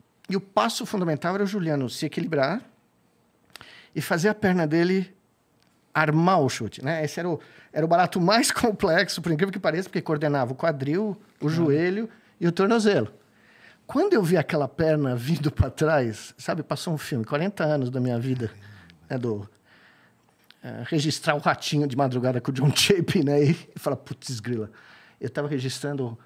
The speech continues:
Speaker 1: o rato enquanto eu encostava no bigode do rato, por isso, porque eu estudava processo tátil, né,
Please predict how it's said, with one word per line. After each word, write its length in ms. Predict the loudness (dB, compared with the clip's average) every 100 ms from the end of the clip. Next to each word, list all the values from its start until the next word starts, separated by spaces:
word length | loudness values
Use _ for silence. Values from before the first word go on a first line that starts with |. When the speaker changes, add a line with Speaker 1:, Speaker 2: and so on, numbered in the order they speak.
| _ -14
Speaker 1:
o 40 | -8
rato 380 | -6 -6 -6
enquanto 300 | -6 -4 -2
eu 180 | -4 -4 -10 _ -12
encostava 420 | -6 -4 -2 0
no 80 | 0
bigode 640 | -2 0 2 2 2 -2
do 120 | -4
rato, 380 | -4 -2 -2 -4
por 160 | -6 -6
isso, 120 | -8
porque 200 | -8 -4
eu 40 |
estudava 360 | -4 -2 -2 -2
processo 400 | -4 -6 -4 -6
tátil, 340 | -6 -6 -6
né, 120 | -8